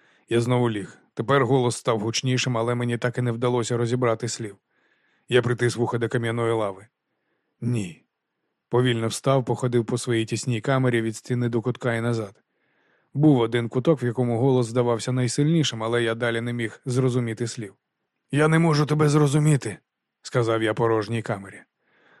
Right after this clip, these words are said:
Приглушений голос затих. Тоді знову озвався, але з питальною інтонацією.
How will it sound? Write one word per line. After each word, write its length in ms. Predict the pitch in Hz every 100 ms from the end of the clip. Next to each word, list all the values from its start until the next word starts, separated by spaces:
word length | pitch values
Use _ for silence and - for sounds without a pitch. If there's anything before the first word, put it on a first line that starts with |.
| -
Приглушений 580 | 127 123 135 127 120 113
голос 400 | 120 123 110 -
затих. 540 | - 131 - 107 - _ _ _ _
Тоді 240 | - 131 135
знову 320 | 123 123 113
озвався, 500 | 113 120 139 127 117
але 340 | 110 120 113
з 120 | 110
питальною 600 | 107 139 123 107 104 107
інтонацією. 600 | 110 117 120 101 - -